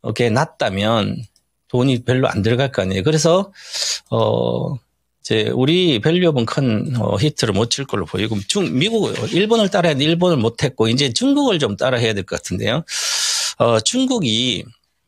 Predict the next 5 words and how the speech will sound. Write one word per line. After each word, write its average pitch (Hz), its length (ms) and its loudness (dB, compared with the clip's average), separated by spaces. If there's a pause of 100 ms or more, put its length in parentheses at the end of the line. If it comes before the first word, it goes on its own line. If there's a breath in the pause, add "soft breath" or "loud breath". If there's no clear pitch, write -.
(200)
음, 110 520 -4 (100)
지금 156 440 0 (260)
거래량도 185 500 2
그렇지만 127 520 -2
전체적으로, 143 760 0